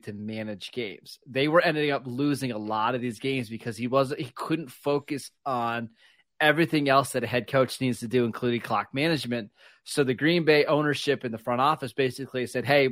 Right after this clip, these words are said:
you have to give up play calling to be a better head coach." I mean, McCarthy's a lot older now. He's what? He's in his sixties now. Is he suddenly gonna be really good at multitasking and doing both?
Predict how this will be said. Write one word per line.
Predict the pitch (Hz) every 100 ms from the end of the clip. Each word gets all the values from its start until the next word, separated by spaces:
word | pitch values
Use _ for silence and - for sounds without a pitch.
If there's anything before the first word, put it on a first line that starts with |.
| 117 _ _ _
you | 139 170
have | 135 170 165
to | 131
give | 139
up | 127 -
play | 139 139
calling | - 113 113
to | 104
be | 104 127
a |
better | 104 127 120
head | 107 120 110
coach." | 143 139 - - - _ _ _ _ _ _ _ _ _ _ _ _ _ _ _ _ _ -
I | 131
mean, | 135 135 131 123 _ _ _ _ -
McCarthy's | 139 160 175 175 147
a | 127
lot | 113 135 -
older | 147 156 143
now. | 135 147 139
He's | 113 117 -
what? | 107 101
He's | 110 117
in |
his | 123
sixties | - 143 139 - 180 151
now. | 160 160 220 226 _ _ _ _ _ -
Is | 143
he | 156
suddenly | - 160 147 165
gonna | 151 147
be | 139 135
really | 120 139
good | 135 139
at | 127 123
multitasking | 117 127 135 127 127 123 - 123 120
and | 110
doing | 123 117
both? | 98 113 131 160